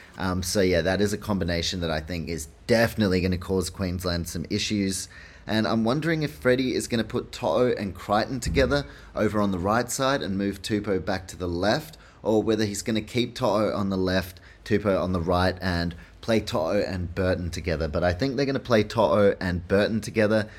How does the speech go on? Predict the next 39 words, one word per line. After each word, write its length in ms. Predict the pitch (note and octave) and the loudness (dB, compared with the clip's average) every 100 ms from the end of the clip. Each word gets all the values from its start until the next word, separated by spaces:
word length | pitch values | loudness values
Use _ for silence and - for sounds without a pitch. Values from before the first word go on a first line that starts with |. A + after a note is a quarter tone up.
| - - | -14 -8
It 80 | |
makes 300 | F#2 G#2+ G#2 | 0 2 2
sense. 360 | - G2 G2 - | 0 2 2 -2
I 100 | F2+ | -2
mean, 180 | F2+ E2+ | 0 0
they 140 | F#2 F#2+ | 2 2
were 160 | F2+ | 0
unstoppable 960 | E2+ F2 E2+ - - - F2 F#2 F2 F2 | -2 -4 -2 -2 0 2 2 2 0 2
last 460 | D#2+ D#2+ D#2 - E2+ | 4 4 2 -2 -2
year, 220 | D#2 D#2 | -2 -2
so 320 | - F2 E2 - - - | -2 0 -2 -4 -16 0
that 200 | A2 B2 | 2 4
battle 380 | B2+ A#2 A#2 G#2 | 4 2 2 0
is 160 | F#2 - | 0 0
definitely 460 | G#2+ G#2 G#2+ G2+ | 0 0 0 0
gonna 160 | G2 F#2 | 0 -2
be 160 | F#2 | -2
a 40 | F2 | -2
good 240 | A2 A2 | -2 0
one. 360 | A#2 A#2 A2+ A2+ - - - | 2 2 0 -4 -14 -20 -4
Then 260 | A#2 B2+ C3 | 2 2 2
on 200 | - G#2 | -2 -2
the 100 | F#2 | 0
other 180 | A2+ B2 | 0 0
side, 440 | - B2 B2 A#2 | 0 2 2 0
you've 100 | - | -2
got 240 | G#2+ F#2+ | -2 -2
Daniel 380 | A2 G#2+ A#2 G#2+ | -2 0 2 0
Tupou 520 | - G#2 G2+ G#2 G2 | 0 -4 2 2 2
and 160 | F2+ F2 | 0 -4
Stephen 460 | - - G#2 G2+ F2+ | -4 0 0 0 -6
Crichton 580 | - G#2 G2+ A2 G2 F2+ - - | -2 2 2 0 -4 -6 -16 -8
up 140 | - G#2 | -6 -2
against 340 | B2+ A#2+ - | -2 -2 0
Valentine 540 | A#2 A#2 A#2 G2+ A2 G#2 | 0 2 -2 -2 -2 0
Holmes 360 | A2 G#2+ A2 | 0 0 -2
and 240 | - F#2+ F#2+ | -4 -4 -2
Murray 260 | G2 G2+ | 0 -2
Taulagi. 760 | - G2 F2+ F2+ G#2+ C3 C3 | -4 -4 -2 0 0 0 -2